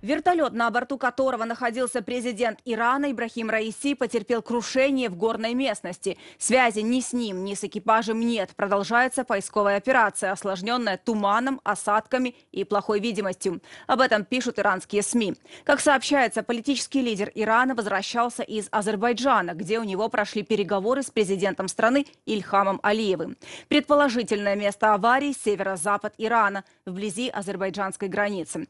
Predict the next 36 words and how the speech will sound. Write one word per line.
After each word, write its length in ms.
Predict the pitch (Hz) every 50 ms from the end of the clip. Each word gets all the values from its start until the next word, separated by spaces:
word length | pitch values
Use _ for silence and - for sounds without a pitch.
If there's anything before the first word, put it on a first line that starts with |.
| - - - - -
На 100 | - 214
борту 260 | 214 226 226 233 - 240
вертолета, 640 | 202 180 220 208 - 220 214 247 269 285 277 226
кроме 280 | - - 208 202 196 190
Раиси, 440 | 196 196 202 208 - - - 294
находился 640 | 285 254 - - 220 202 180 214 214 202 - 214 202
министр 400 | 208 220 233 233 226 - 226 -
иностранных 540 | - 208 208 196 190 - 208 202 202 202 175
дел 180 | 151 185 214 - -
Ирана, 400 | 202 202 208 220 254 269 277 269 - - _ _ -
а 80 | 196
также 260 | 208 247 240 208 220
губернатор 640 | 196 175 233 214 185 214 202 196 208 240 254 - 240 -
иранской 520 | - 214 196 202 208 220 - - 226 208
провинции 580 | - 202 190 180 214 220 226 - 240 220 208 - _ _ -
Восточный 560 | - 202 190 - - 202 196 - - 208 202
Азербайджан 560 | 196 180 214 202 196 233 240 233 285 294 285
и 220 | - - 214 226 226
несколько 440 | 214 208 220 - - 226 202 220
других 360 | 202 170 196 180 165 180 170 -
сопровождающих. 800 | - 196 202 196 185 196 175 175 196 175 165 175 - - 160 _ _ - - - - - _ -
В 60 | -
комментариях 540 | 285 285 311 302 302 302 254 226 220 226 233
агентству 440 | 226 214 - 233 226 - - 220
Reuters 400 | 226 247 277 285 285 285 262 233 - -
неназванные 680 | 240 254 254 233 196 196 185 196 196 202 196 202 208
иранские 400 | 208 196 202 202 - - 226 214
чиновники 480 | - - 233 269 285 285 262 226 -
сказали: 500 | 214 - - - 220 214 233 226 202 190
«Велика 500 | 180 160 185 220 214 214 202 - 233 220 208
вероятность 580 | 180 202 196 196 202 202 202 - 185 185 -
того, 260 | - 196 196 208 240 262
что 160 | - - 202
все 320 | - - - - 208 214
они 220 | 208 202 190 175 -
погибли». 580 | - 202 190 196 165 185 185 175 170 175 165